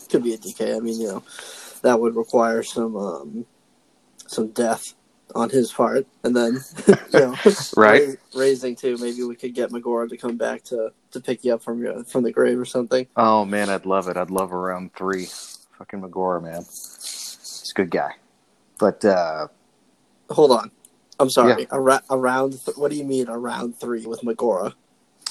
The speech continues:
Speaker 2: Oh, um, so I know he kinda touched on it.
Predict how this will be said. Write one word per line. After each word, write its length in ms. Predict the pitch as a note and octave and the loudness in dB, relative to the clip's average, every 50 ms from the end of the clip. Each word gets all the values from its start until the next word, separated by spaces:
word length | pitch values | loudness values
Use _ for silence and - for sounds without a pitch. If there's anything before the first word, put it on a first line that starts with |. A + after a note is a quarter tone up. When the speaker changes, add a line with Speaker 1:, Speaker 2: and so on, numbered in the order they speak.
| - - - - | -14 -14 -6 0
Speaker 2:
Oh, 400 | - - G#3+ F3+ G#2 F2+ F2 - - - - | 4 6 6 6 4 2 -2 -8 -16 -8 -2
um, 640 | C#3 C#3 C3+ C3 B2+ B2+ B2 A#2 A2 G#2+ G#2+ - _ | 0 2 2 2 2 2 0 -2 -4 -8 -10 -12 _
so 960 | - - - - - - - - - - D3 C#3 C3+ C3 C3 B2+ B2 A#2+ - - | -20 -20 -18 -18 -18 -20 -18 -10 -6 -2 -2 0 0 0 -2 -2 -4 -4 -6 -6
I 120 | B2+ C3+ | -6 -6
know 160 | B2 B2+ B2 | -6 -6 -6
he 100 | A2+ A#2+ | -8 -8
kinda 260 | G#2+ - A2+ G#2+ G#2 G2+ | -8 -8 -8 -8 -8 -8
touched 360 | - - A2 G2 - - - | -8 -8 -8 -8 -8 -8 -8
on 160 | G#2+ G2 F#2+ | -6 -6 -6
it. 140 | F#2+ F2+ - | -8 -10 -14